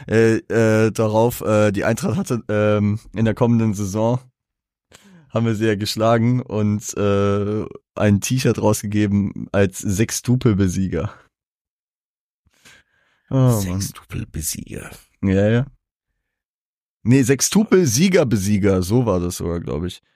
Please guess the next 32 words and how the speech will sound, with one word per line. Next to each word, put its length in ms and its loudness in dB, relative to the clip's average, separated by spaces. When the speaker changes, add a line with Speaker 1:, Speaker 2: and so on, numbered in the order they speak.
Speaker 1:
Auch 160 -2
ein 80 4
bisschen, 440 0
bisschen 260 -2
umständlich 460 0
formuliert. 560 -8
Aber 500 2
Speaker 2:
Ja, 60 -12
ich 120 -20
gucke. 380 -20
Speaker 1:
damit 320 -2
wir 80 -4
uns 160 -4
hier 80 -2
nicht 160 -4
verlieren, 580 0
wenn 140 0
du 60 2
nicht 280 0
Speaker 2:
Ah, 180 0
ah, 100 0
ganz 240 -2
kurz, 260 -2
Speaker 1:
Ja, 60 -4
Speaker 2:
also, 280 0
Speaker 1:
okay. 80 -6
Speaker 2:
nationale 420 0
Meisterschaft, 500 -2
nationaler 420 -2
Pokal, 380 -4
nationaler 580 -2
Supercup, 560 -4